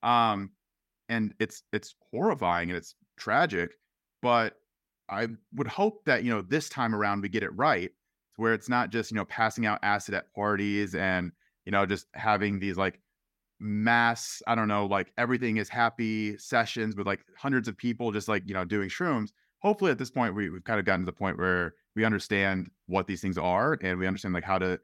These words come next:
do them in a safe and effective way. And I would imagine that over the next few years, as long as no one fucks it up, like what we, we talked about,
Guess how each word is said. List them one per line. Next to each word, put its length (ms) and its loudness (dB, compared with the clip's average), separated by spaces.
do 100 4
them 160 4
in 60 4
a 60 0
safe 300 0
and 80 -4
effective 440 -4
way. 420 0
And 500 -2
I 40 2
would 80 2
imagine 420 2
that 220 -4
over 220 2
the 60 0
next 240 0
few 160 -6
years, 260 0
as 80 -8
long 100 4
as 100 -2
no 80 -2
one 120 -2
fucks 220 -2
it 60 2
up, 180 2
like 140 -4
what 120 0
we, 160 -2
we 100 -8
talked 240 4
about, 300 2